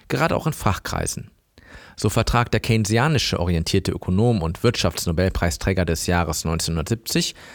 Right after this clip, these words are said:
Paul A. Samuelson, neunzehnhundertfünfzehn bis zweitausendneun, noch Ende der neunzehnhundertachtziger Jahre in seinem weltweit verbreiteten Lehrbuch die Meinung,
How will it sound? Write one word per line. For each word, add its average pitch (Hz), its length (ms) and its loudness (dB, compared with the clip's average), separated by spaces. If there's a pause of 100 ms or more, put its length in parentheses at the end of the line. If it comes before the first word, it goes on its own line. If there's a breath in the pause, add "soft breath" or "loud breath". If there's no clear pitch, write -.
(180 loud breath)
Paul 107 300 4
A. 80 120 -2
Samuelson, 113 800 0 (340 loud breath)
neunzehnhundertfünfzehn 85 920 0
bis - 180 -4
zweitausendneun, 90 680 0 (380 loud breath)
noch 104 240 2
Ende 170 240 4
der 123 100 4
neunzehnhundertachtziger 113 1000 0
Jahre 104 360 4
in 85 100 0
seinem 80 300 -2
weltweit 110 440 2
verbreiteten 87 600 0
Lehrbuch 113 400 2
die 95 100 0
Meinung, 101 460 2